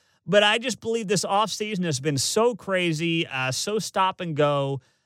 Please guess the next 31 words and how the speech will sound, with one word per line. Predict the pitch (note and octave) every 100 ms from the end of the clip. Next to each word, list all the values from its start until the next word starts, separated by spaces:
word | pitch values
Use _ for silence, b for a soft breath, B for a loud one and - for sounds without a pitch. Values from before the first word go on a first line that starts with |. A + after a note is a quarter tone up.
| -
New | D3+ B3+
head | A3+ G#3 F3+
coach | F#3 F#3 F3+
at | D3+
Baylor. | C#3+ C#3+ C#3 C3+
I | C#3+ D#3+
don't | G3+ G#3+ E3
think | G3+ F#3+
they're | F3+
gonna, | E3+ D#3 C3+ C#3 C#3
uh, | A#2
steamroll | A#2+ - G#3 G#3 F3 D#3+
by | D3+ D3
any | E3+
stretch | D3+ E3 D3+
of | D3
the | D3
imagination, | C#3+ C3+ C#3 C#3 D3 C3
but | A2+ G3 G3 -
I | E3 F3
do | D3 C#3+ G3+
believe | G3+ F#3 F#3+ D3+ A#2+ A2 b b b B2+
Baylor | E3 F3 F#3+ F3+
will | E3
come | - F#3
away | F3 E3
with | D#3+ D#3+
a |
pretty | - D4 C4+
convincing | G#3 F#3 F#3+ F#3+ E3
win. | D#3+ D#3+ D#3+